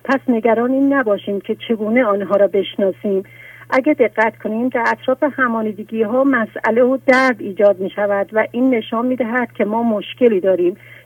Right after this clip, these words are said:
چیزی در مرکز ماست. درد رو هم خودمان ایجاد می‌کنیم، چون اگه به چیزی نرسیم، ناراحت می‌شویم و واکنش نشان می‌دهیم و الا خداوند نمی‌خواهد که ما درد بکشیم. پس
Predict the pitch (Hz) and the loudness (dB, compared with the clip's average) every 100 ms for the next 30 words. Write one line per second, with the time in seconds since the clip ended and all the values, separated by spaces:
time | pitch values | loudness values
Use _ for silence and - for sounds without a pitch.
0 | - 277 233 208 196 180 185 180 202 196 | -6 -2 -2 0 0 0 -2 -2 -2 -2
1 | 196 196 - - - - 269 277 302 294 | -2 -4 -6 -20 -20 0 4 4 4 2
2 | 285 294 277 - 302 254 190 190 175 202 | 2 4 2 0 2 2 0 0 2 2
3 | 196 202 - 196 196 - 254 254 262 233 | 2 -4 -4 -4 -4 -4 -4 -2 0 0
4 | 214 - 202 214 208 202 190 - 233 240 | -2 -8 -10 -6 -2 0 -2 -2 -2 0
5 | 214 196 190 220 240 254 262 240 240 240 | 2 2 0 -2 0 -4 -2 -2 0 0
6 | 233 226 214 190 208 233 - - - 202 | -2 0 0 0 -2 -4 -6 -16 -8 -4
7 | 190 185 196 185 185 - - - - 233 | -2 0 -2 -2 -4 -8 -20 -20 -4 0
8 | 220 226 262 - 208 208 196 220 233 254 | 2 2 0 -2 0 2 2 2 0 -2
9 | - 262 254 - 202 190 - 190 202 196 | 0 0 0 0 -2 -2 -4 -4 -2 0
10 | 202 190 - 185 208 196 208 202 - _ | 0 0 -2 -4 -4 -8 -8 -8 -12 _
11 | - - - 285 | -20 -20 -2 0